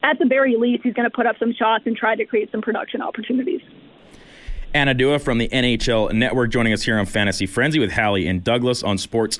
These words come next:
Speaker 2: fourteen forty. Anna, this is another question coming in from a texter asking about the, uh, look, uh, look ahead for Andrei Vasilevskiy. He is planning on making his return in the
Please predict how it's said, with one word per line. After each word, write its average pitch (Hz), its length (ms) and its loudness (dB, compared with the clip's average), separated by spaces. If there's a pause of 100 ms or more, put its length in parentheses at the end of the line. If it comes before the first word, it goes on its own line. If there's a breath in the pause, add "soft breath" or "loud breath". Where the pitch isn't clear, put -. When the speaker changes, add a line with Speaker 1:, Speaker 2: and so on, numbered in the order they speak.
Speaker 2:
fourteen 127 640 -2
forty. 120 300 0
Anna, 139 200 2
this 165 140 2
is - 60 -2
another 170 260 0
question 139 300 -2
coming 131 200 0
in 120 60 0
from 113 180 0
a 107 60 0
texter 113 440 0
asking 110 340 2
about 104 320 -2
the, 110 180 2
uh, 101 140 2 (480 loud breath)
look, 135 300 0
uh, 147 200 2
look 131 240 0
ahead 202 220 0
for 160 200 0
Andrei 156 320 2
Vasilevskiy. 120 720 0
He 113 260 0
is 135 180 0
planning 131 360 0
on 117 120 2
making 117 240 0
his 107 120 0
return 110 380 0
in 101 80 2
the 98 240 2